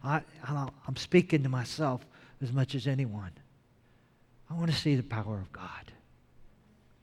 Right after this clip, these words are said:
I want to see our young people on fire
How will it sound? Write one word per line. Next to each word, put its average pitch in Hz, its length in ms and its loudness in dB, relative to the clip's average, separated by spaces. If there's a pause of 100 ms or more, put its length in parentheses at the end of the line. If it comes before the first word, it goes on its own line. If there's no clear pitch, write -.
(400)
I 165 200 4
want 175 300 6
to 151 60 6
see 156 340 8
our 139 200 8
young 143 340 6
people 127 440 2
on 127 220 0
fire 127 800 -2